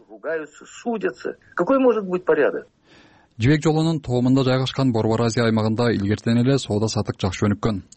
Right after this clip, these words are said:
Speaker 2: Соңку он, жыйырма жылдан бери Кыргызстанда да заманбап соода борборлору курулуп,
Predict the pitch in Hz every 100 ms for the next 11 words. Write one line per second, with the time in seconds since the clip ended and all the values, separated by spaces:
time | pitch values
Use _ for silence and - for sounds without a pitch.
0 | _ - - 104 101 135 120 107 113 120
1 | 101 101 104 101 110 117 131 147 - -
2 | - - 139 - 139 139 143 131 107 107
3 | 110 120 - 104 113 101 95 98 101 107
4 | - 123 135